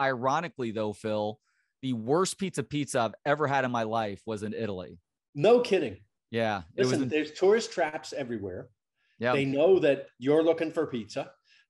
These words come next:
Speaker 2: I, I, I had this revelation in, in Venice where, uh, a great chef told me, "You know, there's restaurants here that don't have a kitchen." I'm like, "What do you mean?" Well, you go in, a lot of tourists go in, American tourists especially,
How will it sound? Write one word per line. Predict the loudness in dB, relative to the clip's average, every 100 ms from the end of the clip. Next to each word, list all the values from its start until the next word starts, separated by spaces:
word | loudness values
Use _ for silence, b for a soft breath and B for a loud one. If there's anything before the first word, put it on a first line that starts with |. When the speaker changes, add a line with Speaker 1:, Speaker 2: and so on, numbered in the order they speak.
| -2
Speaker 2:
I, | 0 2 2 2 0 0
I, |
I | 2
had | 2 -2
this | -2 0
revelation | 2 2 2 0 -2 -6
in, | -6
in | -8 -6
Venice | 0 0 0 -4 -14 _ -2
where, | 2 2 0 -4
uh, | -2 -2 -4
a | -4
great | 2 2 4
chef | 4 4 2
told | 0 2
me, | -2 -4 _ _ _ -6
"You | 0
know, | 2 2
there's | 2 0
restaurants | 0 0 0 0 0
here | -2
that | 0 2
don't | 2
have | 2 0
a |
kitchen." | -2 -4 -4 -14 _ -8
I'm |
like, | -6 -6 -8
"What | -6
do | -4
you |
mean?" | -6 -8 -10 _ _ _ _ _ _ _ _ -6
Well, | 0 0 0 -4 -6
you | -2
go | 0 2 2 2
in, | -2 -6 -14 _ -10
a | -2
lot | -2 -2
of | -4
tourists | -4 -4 -4
go | -2 0 0
in, | -4
American | -4 -6 -6 -8
tourists | -6 -6 -6 -10 -14
especially, | -12 -6 -6 -6 -10